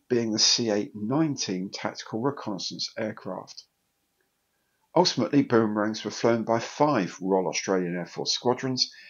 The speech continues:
It excelled in low-level Army cooperation work over the New Guinea jungles,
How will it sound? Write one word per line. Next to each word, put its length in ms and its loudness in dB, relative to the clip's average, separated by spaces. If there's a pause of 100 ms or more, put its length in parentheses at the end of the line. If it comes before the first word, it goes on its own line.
(500)
It 140 2
excelled 580 2
in 240 -6
low-level 560 0
Army 300 2
cooperation 720 -2
work 300 -2 (280)
over 220 4
the 80 -2
New 220 0
Guinea 260 -4
jungles, 580 -2